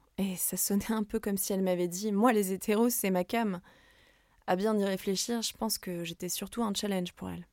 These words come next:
Alors que dans ma tête, c'était à nouveau Tchernobyl. Elle, elle m'attirait pour d'autres raisons que la première fille. C'était son assurance, son affirmation, son côté sans concession, son look androgyne qui avait fini par me faire dévier de ce que tout le monde considérait comme le droit chemin.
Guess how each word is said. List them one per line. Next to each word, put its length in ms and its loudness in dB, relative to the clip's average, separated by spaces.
Alors 240 2
que 80 2
dans 140 2
ma 120 4
tête, 220 -2
c'était 300 -2
à 40 2
nouveau 240 0
Tchernobyl. 500 -4
Elle, 500 4
elle 160 0
m'attirait 380 2
pour 160 -2
d'autres 180 0
raisons 260 0
que 100 -4
la 100 0
première 320 -4
fille. 400 -4
C'était 320 -4
son 160 -2
assurance, 760 -4
son 240 -2
affirmation, 800 0
son 220 -4
côté 560 -2
sans 260 -2
concession, 580 -2
son 220 0
look 180 0
androgyne 760 2
qui 120 -4
avait 140 2
fini 280 -2
par 200 0
me 80 0
faire 200 0
dévier 300 4
de 100 -2
ce 80 -6
que 100 -4
tout 120 -6
le 80 2
monde 120 0
considérait 440 -4
comme 200 -4
le 60 0
droit 200 -4
chemin. 240 -6